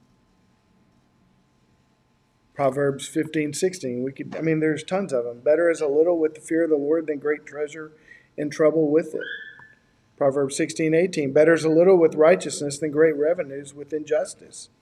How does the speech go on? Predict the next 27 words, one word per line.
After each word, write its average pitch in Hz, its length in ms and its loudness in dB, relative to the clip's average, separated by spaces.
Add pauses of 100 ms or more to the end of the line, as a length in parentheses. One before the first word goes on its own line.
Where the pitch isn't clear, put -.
(1200)
First 160 240 2
Timothy 175 340 0
six 208 420 2
six, 208 420 0 (380)
"But 160 140 2
godliness 185 600 4
with 180 160 0
contentment 220 600 -2
is 156 140 -6
great 170 340 0
gain. 143 420 -4 (880)
For 139 140 -4
we 147 100 2
brought 151 400 4
nothing 156 340 0
into 170 240 0
the 175 120 0
world, 170 420 2
and 127 160 -4
we 139 80 -2
cannot 139 420 -4
take 147 280 -4
anything 135 520 -4
out 160 240 -2
of 147 100 -4
the 104 80 -12
world." 92 220 -16